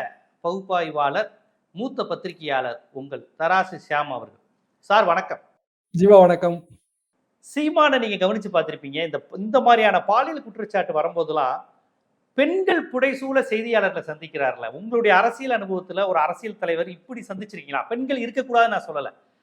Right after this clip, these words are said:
Speaker 1: அரசியல் தளத்திலேயோ பொது தளத்திலேயோ இருக்கக்கூடாதுன்னு சொல்லல.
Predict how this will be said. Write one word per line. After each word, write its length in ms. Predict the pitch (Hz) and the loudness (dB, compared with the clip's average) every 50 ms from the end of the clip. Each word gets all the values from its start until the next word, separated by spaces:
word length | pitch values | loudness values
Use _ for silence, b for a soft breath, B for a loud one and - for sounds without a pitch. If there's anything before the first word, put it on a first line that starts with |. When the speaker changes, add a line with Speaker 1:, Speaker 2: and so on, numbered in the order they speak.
| _ _ - | _ _ -2
Speaker 1:
அரசியல் 320 | - 185 190 - 226 214 | 0 0 0 0 -2 -4
தளத்திலேயோ 420 | 214 208 190 185 185 180 175 202 214 | -2 0 0 0 0 -2 -2 -2 -2
பொது 220 | 208 196 185 208 | -2 -2 -4 -4
தளத்திலேயோ 420 | 208 196 202 190 185 185 180 196 196 | -4 -4 -4 -4 -4 -6 -8 -8 -8
இருக்கக்கூடாதுன்னு 560 | 190 208 202 233 233 208 202 196 185 - - | -8 -6 -4 -6 -4 -2 -2 -4 -4 -4 -10
சொல்லல. 180 | 160 131 123 | -14 -16 -16